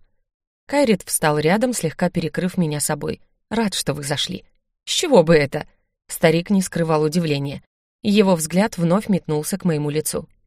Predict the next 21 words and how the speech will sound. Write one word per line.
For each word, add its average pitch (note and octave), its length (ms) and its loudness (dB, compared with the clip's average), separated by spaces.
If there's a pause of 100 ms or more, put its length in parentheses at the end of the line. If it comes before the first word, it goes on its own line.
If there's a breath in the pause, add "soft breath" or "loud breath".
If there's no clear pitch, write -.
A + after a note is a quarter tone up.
(340)
Я D4+ 180 4
сделала A#3+ 400 4
вид, A#3+ 140 0
что - 180 -2
кашляю, D#3+ 480 0
и C#3 40 -4
прикрылась F3+ 600 -2
ладонью, F3+ 500 4
стараясь D3+ 440 0
оставить F#3+ 420 0
в - 80 -18
пределах D#3+ 480 0
видимости F#3+ 560 0 (320)
только A3 300 -4
подбородок F3 680 0
и D#3+ 80 -2
глаза. D#3+ 380 0 (640)
Кайрит, B3+ 400 2
не F3 100 2
поворачивая E3+ 600 2
головы, E3 460 2